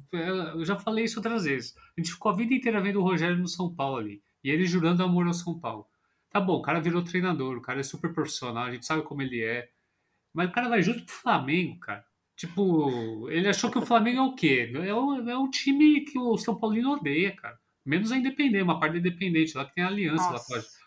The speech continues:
Speaker 1: com a torcida jovem lá. Eu sempre achei ridículo isso também. Eu, eu, eu sempre odiei o Flamengo. E acho que a maior parte dos São Paulinos também. Então é muito estranho. E ele foi com a ja-, e tava uma noite de frio, né?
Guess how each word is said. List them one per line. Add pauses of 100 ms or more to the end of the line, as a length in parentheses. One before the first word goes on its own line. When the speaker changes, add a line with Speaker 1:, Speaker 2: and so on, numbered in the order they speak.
Speaker 1:
com
a (180)
torcida
jovem
lá. (260)
Eu
sempre
achei
ridículo
isso
também.
Eu, (260)
eu, (260)
eu
sempre
odiei
o
Flamengo. (180)
E
acho
que
a
maior
parte
dos
São
Paulinos
também. (720)
Então
é
muito
estranho.
E
ele
foi
com
a
ja-,
e
tava
uma
noite
de
frio,
né?